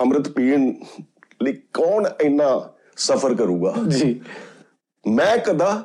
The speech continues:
Speaker 1: ਫਿਰਦੌਸ ਸੇ ਨਜ਼ਦੀਕ ਹੈ।" ਕਹਿੰਦਾ, "ਇਹ ਅੰਮ੍ਰਿਤ ਮੈਨੂੰ ਇੱਥੋਂ ਮੈਂ ਕਦੇ ਚੋਂ ਵੀ ਮਿਲ ਜਾਣਾ ਆ।"
Speaker 2: ਵਾਹ, ਢਿੱਲੋਂ ਸਾਹਿਬ, ਬਹੁਤ ਮਜ਼ਾ ਆ ਰਿਹਾ ਇਸ
Speaker 1: ਗੁਫ਼ਤਗੂ
Speaker 2: ਸਾਰੀ
Speaker 1: ਦਾ।
Speaker 2: ਗੁਫ਼ਤਗੂ ਦਾ। ਤੁਸੀਂ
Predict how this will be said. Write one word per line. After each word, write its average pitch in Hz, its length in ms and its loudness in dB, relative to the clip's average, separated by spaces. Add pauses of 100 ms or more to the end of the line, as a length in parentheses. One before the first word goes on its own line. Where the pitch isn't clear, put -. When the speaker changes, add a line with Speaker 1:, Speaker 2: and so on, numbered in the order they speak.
(120)
Speaker 1:
ਫਿਰਦੌਸ 120 540 0
ਸੇ 120 100 0
ਨਜ਼ਦੀਕ 90 460 -2
ਹੈ।" 117 80 0
ਕਹਿੰਦਾ, 202 240 0
"ਇਹ 226 120 4
ਅੰਮ੍ਰਿਤ 190 200 2
ਮੈਨੂੰ 226 200 2
ਇੱਥੋਂ 202 160 2
ਮੈਂ 160 160 4
ਕਦੇ 160 200 2
ਚੋਂ 156 140 0
ਵੀ 151 60 2
ਮਿਲ 110 160 2
ਜਾਣਾ 85 220 -2
ਆ।" 101 260 -6
Speaker 2:
ਵਾਹ, 170 480 -2 (300)
ਢਿੱਲੋਂ 165 280 0
ਸਾਹਿਬ, 156 180 0
ਬਹੁਤ 175 260 2
ਮਜ਼ਾ 143 260 2
ਆ 131 140 2
ਰਿਹਾ 131 180 0 (120)
ਇਸ 127 320 -2 (580)
Speaker 1:
ਗੁਫ਼ਤਗੂ 127 360 2
Speaker 2:
ਸਾਰੀ 120 80 4
Speaker 1:
ਦਾ। 113 100 4
Speaker 2:
ਗੁਫ਼ਤਗੂ 156 340 2
ਦਾ। 185 380 2 (160)
ਤੁਸੀਂ 220 320 2